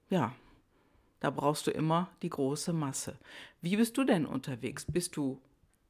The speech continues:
quantitativ unterwegs oder eher qualitativ? Und ich meine damit, wie suchst du dir, sag ich mal, neue Herausforderungen?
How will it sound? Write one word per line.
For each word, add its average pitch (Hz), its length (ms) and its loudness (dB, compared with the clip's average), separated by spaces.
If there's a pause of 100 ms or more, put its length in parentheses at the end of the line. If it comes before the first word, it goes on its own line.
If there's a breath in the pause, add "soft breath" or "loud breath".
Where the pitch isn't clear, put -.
(460)
quantitativ 220 880 2
unterwegs 220 840 -2
oder 170 500 0
eher 139 380 0
qualitativ? - 960 -8 (800 loud breath)
Und 180 400 2 (160)
ich - 200 -2
meine 180 360 4
damit, 156 440 -2 (760 soft breath)
wie 208 340 10
suchst 220 640 6
du 202 160 6
dir, 147 500 6 (320 loud breath)
sag 170 300 0
ich 160 100 -4
mal, 185 140 4
neue 147 320 8
Herausforderungen? 135 1200 2